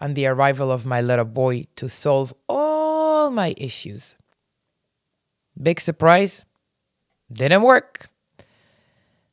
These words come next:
I was just as miserable, but now more exhausted,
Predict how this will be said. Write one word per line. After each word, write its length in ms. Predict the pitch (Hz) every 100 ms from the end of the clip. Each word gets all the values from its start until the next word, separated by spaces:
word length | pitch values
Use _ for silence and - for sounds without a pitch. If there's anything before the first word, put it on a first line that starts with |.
| _ -
I 120 | 196
was 240 | 165 113
just 300 | 113 180 -
as 160 | 214 165
miserable, 720 | 160 139 135 120 123 113 - _ _ _ _ _ 139
but 280 | 139 131
now 240 | 160 175 165
more 240 | 160 175
exhausted, 800 | 151 127 113 135 143 - 67 -